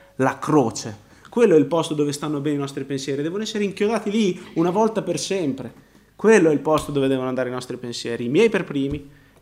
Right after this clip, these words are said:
e anche i vostri. Inchiodiamoli al legno, permettiamo al Signore veramente di operare nelle nostre vite. Permettiamo allo Spirito di Dio di possederci e questo sarà la nostra gioia. Veramente sarà, e gli altri lo vedranno.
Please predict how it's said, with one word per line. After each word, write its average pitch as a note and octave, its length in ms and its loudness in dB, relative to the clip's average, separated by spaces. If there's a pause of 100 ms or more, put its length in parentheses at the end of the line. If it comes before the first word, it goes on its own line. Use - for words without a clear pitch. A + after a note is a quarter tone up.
(240)
e D#3 100 -6
anche D3+ 240 0
i - 20 -4
vostri. A#2+ 420 -10 (360)
Inchiodiamoli D3+ 600 0
al C#3+ 100 0
legno, C3+ 420 0
permettiamo C#3+ 460 -6
al D3 60 -2
Signore D3 360 -4
veramente C#3 400 -6
di C3 80 -6
operare B2 380 -4
nelle A#2 120 -8
nostre A#2 260 -14
vite. A2+ 320 -12 (640)
Permettiamo E3 460 -4
allo D#3+ 120 0
Spirito G3 560 -2
di F3 100 -2
Dio G3+ 140 2
di F3 100 2
possederci C#3+ 720 -8 (380)
e - 100 -10
questo D#3+ 260 -2
sarà C#3 240 -2
la C3+ 60 -2
nostra C3+ 340 -6
gioia. A2 440 -10 (540)
Veramente C3+ 480 -6
sarà, C3 640 -6 (200)
e D3 120 -2
gli D3+ 100 4
altri D3+ 240 2
lo C#3+ 80 0
vedranno. C3+ 680 -2